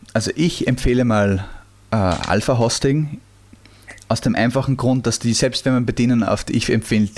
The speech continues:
ich verwende die Multi-X-L-Tarif. Wenn man dort sich den auf der Website anschaut, ihr findet den Link dann auch in den Podcast-Notizen, ähm,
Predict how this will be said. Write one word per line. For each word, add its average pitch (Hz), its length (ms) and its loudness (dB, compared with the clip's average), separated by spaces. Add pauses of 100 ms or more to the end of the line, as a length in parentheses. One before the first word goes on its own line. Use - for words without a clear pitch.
ich 107 420 -2
verwende 104 340 2
die 107 100 0
Multi-X-L-Tarif. 117 2000 -2 (500)
Wenn 117 120 0
man 117 120 2
dort 107 300 0
sich - 220 -2
den 113 140 0
auf 107 120 0
der 104 120 -2
Website 113 280 0
anschaut, 107 460 2
ihr 104 100 2
findet 110 280 0
den 107 80 2
Link 107 260 2
dann 110 120 0
auch 98 160 0
in 107 60 2
den 98 120 0
Podcast-Notizen, 113 1040 0 (680)
ähm, 98 520 0